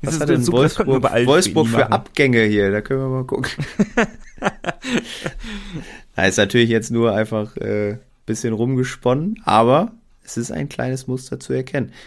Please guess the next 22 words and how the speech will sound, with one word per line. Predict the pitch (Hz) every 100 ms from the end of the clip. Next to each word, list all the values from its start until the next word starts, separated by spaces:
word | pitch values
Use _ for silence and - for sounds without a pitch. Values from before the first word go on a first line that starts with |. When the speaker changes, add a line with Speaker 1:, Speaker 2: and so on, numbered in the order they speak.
| -
Speaker 1:
Also | - 143 147
aus | 92 120 -
Wolfsburg | 131 147 127 110
weg | 113 143 -
gehen | 120 117 117 113
Armin | 113 117 113 110
Wurm, | 117 135
aber | 135 113
der | 110 110 113 127
beendet | - 110 107
seine | 107 107
Karriere, | - 107 110 120 139
der | - 110 107 123
ist | - -
nicht | 107 117
mehr | 107 107 117 - _ _ _ _
für | -
uns | - -
zu | - 113
haben. | 117 127 - - -
Nolan | 117 123 139 139
Sajak | 135 - 151 113 87 -